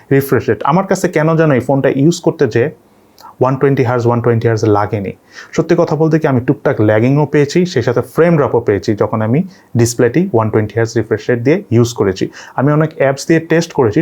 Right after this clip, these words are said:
সবগুলো অ্যাপসই বলতেছে যে না ঠিক আছে, but আমার কাছে ইউজ করতে যে কেন জানি মনে হচ্ছে ঠিক নেই। So বোঝাই যাচ্ছে যে এটা একটা অপটিমাইজেশন ইস্যু এবং বিরক্তিকর বটে। চার নম্বরে যে ল্যাকিংস বা ইস্যু আমার কাছে মনে হচ্ছে, সেটা হলো এই ফোনটি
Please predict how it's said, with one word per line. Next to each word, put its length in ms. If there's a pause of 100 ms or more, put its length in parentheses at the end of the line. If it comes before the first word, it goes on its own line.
সবগুলো 320
অ্যাপসই 320
বলতেছে 340
যে 40 (100)
না 60 (160)
ঠিক 160 (100)
আছে, 140 (460)
but 120 (840)
আমার 200
কাছে 200
ইউজ 180
করতে 220
যে 120
কেন 100 (100)
জানি 220
মনে 140
হচ্ছে 160 (120)
ঠিক 140 (100)
নেই। 80 (120)
So 80 (160)
বোঝাই 300
যাচ্ছে 300
যে 80
এটা 160
একটা 140 (500)
অপটিমাইজেশন 600
ইস্যু 160 (140)
এবং 140 (460)
বিরক্তিকর 500 (100)
বটে। 240 (400)
চার 220
নম্বরে 320
যে 60 (100)
ল্যাকিংস 360
বা 60 (180)
ইস্যু 200 (120)
আমার 200
কাছে 220
মনে 100
হচ্ছে, 180
সেটা 140
হলো 160
এই 80
ফোনটি 180